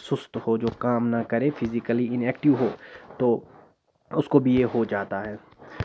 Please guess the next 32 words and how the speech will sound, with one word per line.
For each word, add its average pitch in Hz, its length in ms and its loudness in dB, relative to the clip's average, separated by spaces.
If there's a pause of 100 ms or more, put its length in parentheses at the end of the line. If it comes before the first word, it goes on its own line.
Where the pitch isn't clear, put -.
(160)
तो 127 80 0
दोस्तों 143 480 4
उसके 139 220 2
बाद 127 240 4
आती 123 200 0
है 139 120 2
कार्डियोवैस्कुलर 123 1040 2
डिजीजेस, 123 440 0
सिंपल 139 420 4
में 123 120 2
याद 123 280 4
रख 117 180 -6
लिए 156 180 0
हार्ट 117 500 0
डिजीज। 110 500 -12 (340)
हार्ट 135 260 6
डिजीज 139 340 -6
में 139 100 4
मैंने 131 200 2
दो 123 200 0
डिजीजेस 131 420 0
रखी 127 260 2
हैं 143 200 2
और 123 160 2
उसके 117 260 0
बाद 120 240 0
ये 127 100 4
कंप्लीट 131 440 2
हो 135 120 2
जाएगा। 135 380 4
उसके 127 300 0
बाद 117 220 2